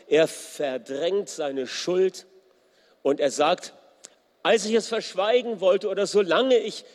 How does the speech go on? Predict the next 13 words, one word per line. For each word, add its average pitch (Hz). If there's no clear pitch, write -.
meine 190
Schuld 214
verschweigen 202
wollte, 180
vertrockneten 202
meine 180
Knochen 208
in 196
mir. 147
Ich 139
will 180
dem 151
Herrn 135